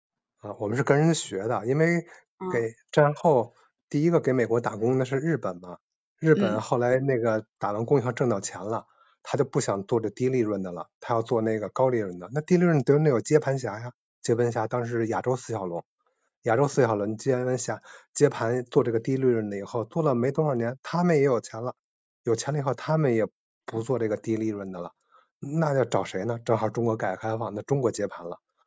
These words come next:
Speaker 1: 中国这改革开放接盘了以后，我们做这个低利润做多了以后，我们现在也挣到钱了呀，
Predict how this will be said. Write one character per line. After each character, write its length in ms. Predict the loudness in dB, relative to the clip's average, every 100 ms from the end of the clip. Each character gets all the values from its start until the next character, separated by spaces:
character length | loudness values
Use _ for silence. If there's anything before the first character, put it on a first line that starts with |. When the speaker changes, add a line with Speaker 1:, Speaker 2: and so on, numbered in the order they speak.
| _ _
Speaker 1:
中 220 | 0 2 4
国 240 | 4 4
这 100 | 2
改 200 | -2 -4
革 120 | -4
开 60 | -4
放 160 | -4 -8 _ _ -2
接 140 | -2
盘 200 | 0 0
了 60 | 0
以 40 |
后， 340 | -2 -2 -4 -2
我 180 | 0 0
们 160 | -2
做 160 | -2 2
这 80 | 2
个 40 |
低 160 | 0 -2
利 80 | 0
润 220 | 0 0
做 120 | 2
多 140 | 2
了 60 | 2
以 40 |
后， 120 | 0 0
我 180 | -2
们 140 | -2 -2
现 160 | -2
在 60 | 0
也 60 | -2
挣 160 | -2
到 100 | -4
钱 200 | -4 -10
了 120 | -8
呀， 80 | -10